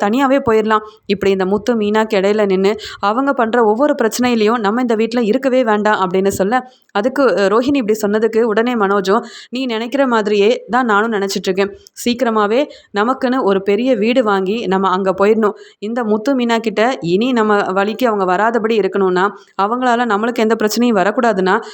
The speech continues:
நாம தனி குடித்தனம் போறதுக்கு முன்னாடி நமக்குன்னு ஒரு பெரிய வீடு வாங்கிடணும்," அப்படின்னு மனோஜ் பெரிய பெரிய கனவெல்லாம் கண்டுட்டு இருக்காரு. இப்படி என் வீட்ல உள்ள எல்லாரும் அவங்கவங்க வேலையை பார்த்துட்டு இருக்காங்க. ஆனா மீனா என்னைக்குமே அதிகமா ஆசைப்படணும்,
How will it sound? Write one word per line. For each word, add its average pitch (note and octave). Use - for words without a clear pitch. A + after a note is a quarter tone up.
நாம G#3
தனி G3
குடித்தனம் A#3+
போறதுக்கு G#3+
முன்னாடி G#3+
நமக்குன்னு A#3
ஒரு F3+
பெரிய C4
வீடு A3
வாங்கிடணும்," G#3
அப்படின்னு G3+
மனோஜ் A#3+
பெரிய G3
பெரிய B3+
கனவெல்லாம் G#3+
கண்டுட்டு G3+
இருக்காரு. G3
இப்படி G#3+
என் G3+
வீட்ல D#4
உள்ள E4+
எல்லாரும் A3
அவங்கவங்க D4
வேலையை A3+
பார்த்துட்டு G3
இருக்காங்க. F#3
ஆனா F#3
மீனா G#3
என்னைக்குமே G#3+
அதிகமா A#3+
ஆசைப்படணும், G#3